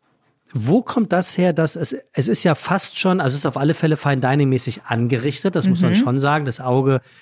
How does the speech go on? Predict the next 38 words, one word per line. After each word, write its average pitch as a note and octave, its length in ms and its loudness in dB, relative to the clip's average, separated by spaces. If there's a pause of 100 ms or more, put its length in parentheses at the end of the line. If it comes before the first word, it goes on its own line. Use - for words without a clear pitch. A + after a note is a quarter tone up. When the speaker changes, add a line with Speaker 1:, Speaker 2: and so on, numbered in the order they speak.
(120)
Speaker 1:
äh, A#2+ 200 2
wird B2+ 160 0
hier C3 140 2
sehr A#2 220 2
satt, B2 340 0 (320)
äh, C3+ 160 2
bev-, B2+ 260 -4
bevor C#3 280 0
man B2+ 120 4
reinbeißt. B2 640 0 (560)
War B2+ 360 2
das C3+ 440 -2
dir C#3 220 0
auch C#3 100 -2
von - 200 -2
Anfang E3 280 0
an C#3 160 0
klar, C#3 320 2
wenn E3+ 80 2
ich C#3+ 120 0
die C3+ 80 -4
Tagesbar D#3 600 0
mache, E3 360 0 (300)
dann D3 380 2
wird C3+ 320 0
sie D3 240 2
auch C#3 360 0
vom, B2+ 520 0 (300)
von - 140 -4
der A#2 100 2
Darreichungsform F3 1120 0 (580)
upper F3 300 0
sein? F#3+ 300 0 (800)
Speaker 2:
Ehrlich G3+ 260 0
gesagt E3+ 300 0
gar E3 200 2
nicht, F4 480 -4
weil F#3 240 2